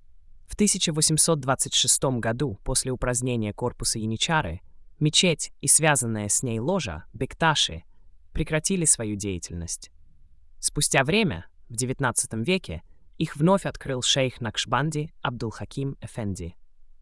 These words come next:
После закрытия лож в тысяча девятьсот двадцать пятом году мечеть продолжила функционировать как место поклонения. Во время Второй мировой войны здание использовалось как склад боеприпасов.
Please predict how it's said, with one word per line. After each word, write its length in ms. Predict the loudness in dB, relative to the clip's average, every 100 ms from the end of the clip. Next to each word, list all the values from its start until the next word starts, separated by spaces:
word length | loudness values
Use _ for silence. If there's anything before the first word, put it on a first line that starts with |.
| -4
После 320 | 2 4 4 4
закрытия 560 | 2 4 2 2 0
лож 460 | 2 2 2 -4 -10
в 120 | -6
тысяча 360 | 0 0 0 -2
девятьсот 460 | -2 0 0 0
двадцать 420 | -2 -2 -2 -6 -4
пятом 320 | -4 -2 -4
году 380 | -2 0 -2 -4 -4
мечеть 400 | 0 0 0 0
продолжила 640 | -2 2 2 2 0 -4
функционировать 800 | -6 -4 0 0 0 -2 -2 -6
как 180 | -8 -4
место 320 | -2 -2 -4
поклонения. 800 | -10 -8 -6 -4 -4 -6 -8 -12 -16 -20 -20 -4
Во 120 | 0
время 300 | 2 4 2
Второй 340 | 0 2 4 4
мировой 400 | 4 2 2 0
войны 460 | 2 2 2 0 -4 -14
здание 520 | -8 2 4 6 4 2
использовалось 640 | 0 2 0 0 -2 -2
как 180 | -2 -2
склад 380 | 0 0 0 -2
боеприпасов. 880 | -6 -6 -8 -6 -4 -4 -6 -16